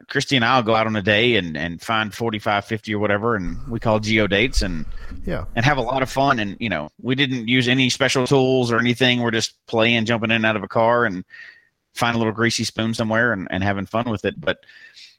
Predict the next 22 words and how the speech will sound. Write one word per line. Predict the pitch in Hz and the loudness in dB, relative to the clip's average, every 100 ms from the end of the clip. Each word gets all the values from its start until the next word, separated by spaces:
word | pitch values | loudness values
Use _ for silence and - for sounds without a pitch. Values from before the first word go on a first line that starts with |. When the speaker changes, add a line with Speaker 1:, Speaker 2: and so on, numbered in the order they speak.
| - | -2
Speaker 1:
you | 165 | 0
can | 180 | 2
find | 160 156 147 139 123 | 2 4 4 4 2
when | 135 | 2
you're | 131 | 2
tired | 135 123 131 | 0 0 0
of | 127 | 2
doing | 135 123 | 2 4
that, | 135 165 - | 2 2 -2
then | - 107 | -4 -2
you | - | -2
can | 110 | -4
go | 107 101 | -2 -2
do | |
something | 107 113 101 92 | -4 -6 -4 -4
different. | - 78 - _ _ _ _ _ | -4 -8 -12 _ _ _ _ _
Speaker 2:
Yeah. | 117 | 0
Speaker 1:
Because | 113 107 | 0 2
there | 107 | 2
are, | 120 113 101 - _ _ _ | 2 2 -2 -10 _ _ _
you | 110 | -4
know, | 95 80 | -2 -4